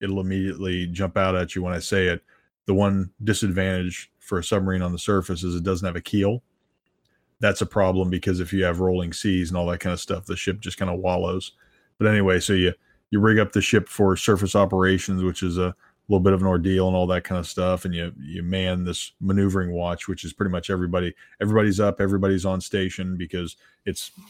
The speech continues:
ostensibly the most dangerous part of a submarine's underway is when you're going in and out of port.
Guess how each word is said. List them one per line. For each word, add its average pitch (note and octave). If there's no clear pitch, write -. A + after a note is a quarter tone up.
ostensibly F#2
the E2+
most F2+
dangerous F2+
part F#2+
of F2
a E2+
submarine's F2+
underway F2
is E2
when F2+
you're E2+
going F2+
in F2+
and E2+
out E2+
of D#2+
port. F2+